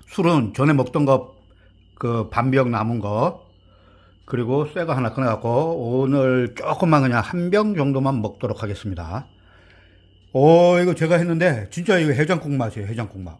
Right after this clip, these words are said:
어, 진짜 찜이 아니고 해장국이 됐지만은, 어, 잘하네. 물을 더 많이 넣었어요. 어, 그랬더니 물 더 넣고 저거 했더니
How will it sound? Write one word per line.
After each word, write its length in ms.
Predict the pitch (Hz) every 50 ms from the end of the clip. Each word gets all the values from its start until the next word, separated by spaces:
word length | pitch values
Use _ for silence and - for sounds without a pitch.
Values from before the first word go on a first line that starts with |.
| _
어, 380 | 107 107 107 117 123 127 123 110 98 -
진짜 260 | - - 123 - 131 117 110 - - _
찜이 240 | - - 247 233 226
아니고 480 | 196 170 156 151 143 147 156 135 110 92
해장국이 400 | 127 135 139 147 147 139 123 120
됐지만은, 580 | 120 113 - - 117 113 120 127 139 139 104 87 85 _ _ _ _ _ _ _ _ _ _ _ _ _ _ - - - - - - - - - - - - - - - - _ -
어, 360 | - 127 113 117 117 113 110 90 - - -
잘하네. 580 | - - 120 110 117 117 110 104 104 107 110 - _ _ _ _ _ _ _ _ _ _ _ - - _ _ _ _ _ _ _ _ _ _ _ _ _ _ _ _ _ _ _ _ _ _ _
물을 380 | - 143 165 208 208 202 180 -
더 200 | 156 170 175 165
많이 220 | 156 151 156 151
넣었어요. 480 | 127 135 131 - - 139 117 101 87 85 - - - - - - - - - - - - _ _ _ _ _ _ _ _ _ _ _ _ _ _ _ _ _ - -
어, 220 | - 160 185 185
그랬더니 340 | - 185 190 - 202 196 196 185 180 175 170 165 160 156 147 143 139 131 123 113 92 90 110
물 300 | 120 120 160 175 165 135
더 140 | 127 143 147
넣고 640 | 160 147 - 151 156 160 165 147 120 101 - - - -
저거 140 | 147 139 147
했더니 280 | 147 147 151 143 156